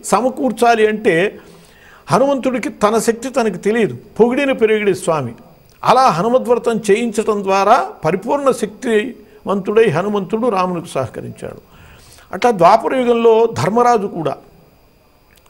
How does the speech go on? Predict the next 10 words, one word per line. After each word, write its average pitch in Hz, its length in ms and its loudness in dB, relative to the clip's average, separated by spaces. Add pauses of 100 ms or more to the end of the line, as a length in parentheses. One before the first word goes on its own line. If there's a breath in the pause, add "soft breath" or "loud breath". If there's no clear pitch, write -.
ఏదైనా 233 440 2
ఒక 214 160 0
మార్గం 202 420 0
చెప్పమంటే 190 520 -4
వేదవ్యాసుల 202 560 -2
వారు 180 180 0
చెప్పారు, 180 380 -4
"నాయనా 175 300 0
హనుమద్వ్రతం 190 720 -2
చెయ్యి. 175 520 -4